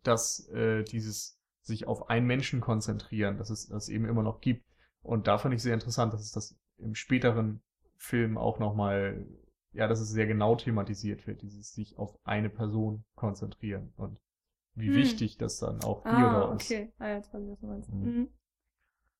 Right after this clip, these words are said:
Speaker 2: Muss man mal gucken, ob wir da dra-, genau drauf eingehen, aber, äh, kann man ja auf jeden Fall mal im Kopf behalten.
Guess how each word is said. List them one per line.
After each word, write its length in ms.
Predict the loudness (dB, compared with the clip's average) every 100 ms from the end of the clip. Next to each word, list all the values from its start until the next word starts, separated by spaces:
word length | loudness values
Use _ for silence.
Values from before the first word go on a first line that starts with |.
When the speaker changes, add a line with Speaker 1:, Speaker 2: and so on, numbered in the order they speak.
| -14
Speaker 2:
Muss 180 | -10 -4
man 100 | -4
mal 80 | -4
gucken, 280 | -6 -10 -10
ob 80 | -10
wir 60 |
da 180 | -6 -6
dra-, 200 | -6 -18 -16
genau 460 | -12 -10 -2 0 0
drauf 320 | -2 -12 -12
eingehen, 500 | -10 -10 -6 -4 -4
aber, 640 | -4 0 0 0 0 -4 -4
äh, 340 | -6 -8 -6
kann 140 | -2
man 120 | 0 0
ja 100 | -4
auf 100 | -8
jeden 120 | -8
Fall 100 | -10
mal 100 | -10
im 80 | -12
Kopf 200 | -16 _
behalten. 360 | -12 -12 -12